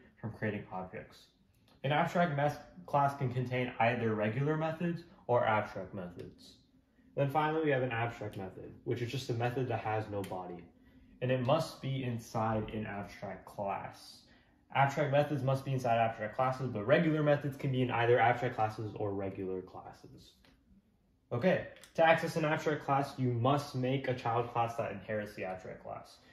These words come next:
You can see that we made a child class B that inherits our abstract class A. And then we overrode our abstract method that was defined in our abstract class.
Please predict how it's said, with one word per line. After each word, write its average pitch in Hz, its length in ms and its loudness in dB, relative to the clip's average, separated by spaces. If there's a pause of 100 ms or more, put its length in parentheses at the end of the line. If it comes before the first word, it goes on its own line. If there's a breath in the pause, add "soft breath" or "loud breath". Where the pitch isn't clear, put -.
(200 loud breath)
You 127 80 -6
can 131 100 2
see 139 200 2
that 131 140 8
we 123 100 4
made 127 240 4
a 123 40 2
child 123 340 0
class 113 200 0
B 143 280 2
that 120 160 4
inherits 120 360 0
our 113 80 4
abstract 107 400 -2
class 104 400 -4
A. 98 260 -6 (560 soft breath)
And 120 200 4
then 127 140 8
we 127 140 8
overrode 135 640 6
our 110 380 -2
abstract 113 480 -2
method 101 400 -4
that 101 180 -2
was 101 180 0
defined 139 460 0
in 120 140 0
our 110 80 -2
abstract 98 520 -8
class. - 580 -12